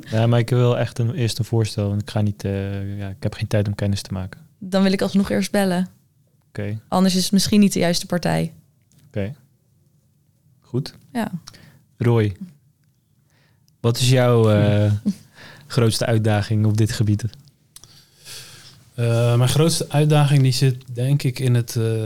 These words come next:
Speaker 3: verlengde van wat we net al schetsten, dat je in een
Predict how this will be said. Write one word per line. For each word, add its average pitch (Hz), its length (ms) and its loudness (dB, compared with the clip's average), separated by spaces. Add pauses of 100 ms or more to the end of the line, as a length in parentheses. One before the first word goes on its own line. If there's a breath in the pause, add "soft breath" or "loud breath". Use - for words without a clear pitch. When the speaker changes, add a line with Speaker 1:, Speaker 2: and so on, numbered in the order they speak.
(100)
Speaker 3:
verlengde 127 540 2
van 135 140 2
wat 123 120 2
we 120 100 0
net 123 240 2
al 120 400 -2
schetsten, 139 380 -2
dat 120 160 0
je 143 60 -8
in 120 200 0
een 110 260 0